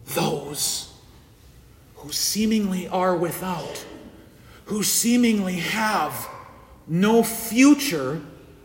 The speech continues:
before them, are the ones he redeems, purchases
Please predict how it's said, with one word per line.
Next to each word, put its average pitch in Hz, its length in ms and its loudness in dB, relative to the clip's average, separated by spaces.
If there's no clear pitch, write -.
before 277 600 8
them, - 360 -4
are 165 100 -4
the 165 120 4
ones 196 460 4
he 180 140 2
redeems, 147 920 -4
purchases - 1080 4